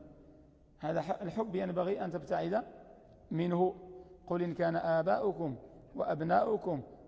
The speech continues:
وإخوانكم وأزواجكم وعشيرتكم وأموال اقترفتموها وتجارة تخشون كسادها ومساكن ترضونها أحب إليكم من الله ورسوله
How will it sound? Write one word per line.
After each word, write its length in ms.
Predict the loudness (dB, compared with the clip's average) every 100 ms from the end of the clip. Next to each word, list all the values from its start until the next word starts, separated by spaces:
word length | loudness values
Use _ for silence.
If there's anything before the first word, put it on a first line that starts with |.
| -2
وإخوانكم 840 | -2 0 2 2 2 0 0 0 -6 -16 -4
وأزواجكم 840 | 0 0 2 4 4 2 0 0 0 -8 -16 -6
وعشيرتكم 920 | -2 -2 2 2 2 0 0 0 0 -8 -16 -10
وأموال 560 | -4 -2 2 4 2 0
اقترفتموها 840 | -4 -2 0 0 -2 0 2 0 -4 -16 -14
وتجارة 680 | -10 -6 0 2 4 2 -2
تخشون 400 | -6 -4 -4 -2
كسادها 640 | -4 0 2 2 0 0 -4 -14 -18 -6
ومساكن 720 | -2 -2 2 2 2 0 0
ترضونها 600 | 0 2 2 2 2 0 -4 -14 -6
أحب 360 | -2 0 -2 2
إليكم 520 | 4 6 4 2 -2
من 220 | -4 -2
الله 460 | -2 0 4 4 2
ورسوله 600 | 0 0 0 -2 -2 -2